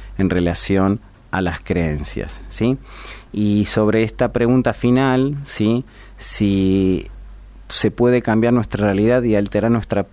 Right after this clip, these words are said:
co-, eh, experiencia para bien y para siempre, yo creo que sí. Yo creo que si la persona realmente hizo un cambio interno, hizo ese clic, ah, personal, eh,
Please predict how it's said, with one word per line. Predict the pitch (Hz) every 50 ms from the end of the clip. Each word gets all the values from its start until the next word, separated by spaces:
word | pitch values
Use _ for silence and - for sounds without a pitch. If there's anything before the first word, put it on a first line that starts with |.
| - -
co-, | - 104 85 85 -
eh, | - 104 98 95 90 90 -
experiencia | 113 107 - - - - 101 101 110 120 123 127 131 123 - - - 90 90 92 82 82 -
para | - 107 101 101 101 101
bien | 110 123 131 131
y | 123 98
para | - 104 98 98 -
siempre, | - - 143 139 143 143 139 143 143 143 151 - - - - - - - -
yo | - 135
creo | 135 131 120
que | - 104 101
sí. | - - 117 98 85 85 80 -
Yo | - 98 92
creo | 101 110 107 -
que | - 104 101 101 - - - -
si | - - - 95
la | 90 92 87
persona | - 92 92 90 - - 127 127 120 110
realmente | 98 101 101 101 101 101 101 101 101 98 85 - 90
hizo | 90 - - 98
un | 92 92
cambio | 87 - 107 104 104 101 98 95 95 92 90 87 78 -
interno, | - 98 95 92 - - 117 113 107 107 104 101 101 101 - - - - - - - -
hizo | 98 90 - -
ese | 90 - - 95 87
clic, | - - - 127 127 117 - - - - - - - - - -
ah, | - - 101 98 98 95 90 90 85 80 73 - - - -
personal, | - 95 90 85 - - 95 92 101 110 113 117 117 123 123 - - - - - - - - -
eh, | - 104 98 92 92 92 92 90 90 90 90 87 73 67